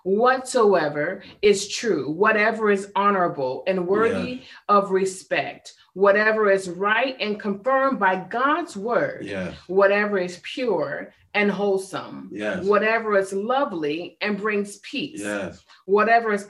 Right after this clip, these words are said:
Speaker 1: admirable and of good repute.
Speaker 2: Yes.
Speaker 1: If there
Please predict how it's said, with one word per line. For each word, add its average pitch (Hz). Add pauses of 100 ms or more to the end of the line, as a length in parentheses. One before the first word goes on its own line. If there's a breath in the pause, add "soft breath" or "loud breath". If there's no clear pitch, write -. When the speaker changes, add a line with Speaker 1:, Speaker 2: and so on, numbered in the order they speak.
Speaker 1:
admirable 185 (220 soft breath)
and 208
of 196
good 220 (120)
repute. 202
Speaker 2:
Yes. 107 (580)
Speaker 1:
If 415
there 262